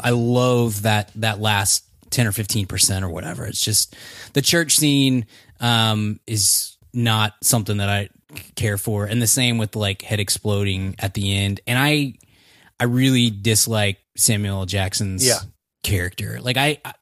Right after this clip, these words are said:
Speaker 1: and have it, now having seen the second one with another, uh, would-be quirky villain, like, I,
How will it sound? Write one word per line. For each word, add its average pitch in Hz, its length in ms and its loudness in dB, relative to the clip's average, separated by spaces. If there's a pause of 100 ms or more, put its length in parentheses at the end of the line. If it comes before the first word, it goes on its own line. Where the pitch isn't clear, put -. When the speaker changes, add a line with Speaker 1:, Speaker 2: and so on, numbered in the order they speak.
(460)
Speaker 1:
and 156 100 0
have 160 220 0
it, 143 140 -6
now 160 400 2
having 147 320 2
seen 147 180 2
the 127 60 2
second 131 380 2
one 113 500 0 (140)
with 120 180 0
another, 113 720 2 (840)
uh, 113 60 -8 (220)
would-be 113 440 4
quirky 117 460 2
villain, 110 340 -2
like, 113 220 -4
I, 131 200 -4